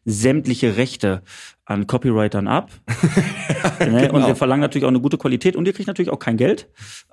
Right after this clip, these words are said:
Speaker 1: Aber, äh, das wär echt, oder ist eine geile Idee.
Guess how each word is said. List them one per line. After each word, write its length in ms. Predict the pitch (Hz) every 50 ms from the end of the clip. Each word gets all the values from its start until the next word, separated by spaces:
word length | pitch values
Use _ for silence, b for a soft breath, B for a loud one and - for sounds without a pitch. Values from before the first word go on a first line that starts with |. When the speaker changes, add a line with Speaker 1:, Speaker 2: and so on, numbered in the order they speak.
| _ _
Speaker 1:
Aber, 460 | 139 131 127 127 123 123 123 127 127
äh, 380 | 131 131 131 131 127 127 123 110
das 220 | 139 139 - -
wär 140 | 175 151 - 160
echt, 180 | - - - _
oder 140 | 147 156 185
ist 140 | 185 - 208
eine 80 | 185
geile 220 | 165 165 175 165 170
Idee. 340 | 165 147 135 113 101 90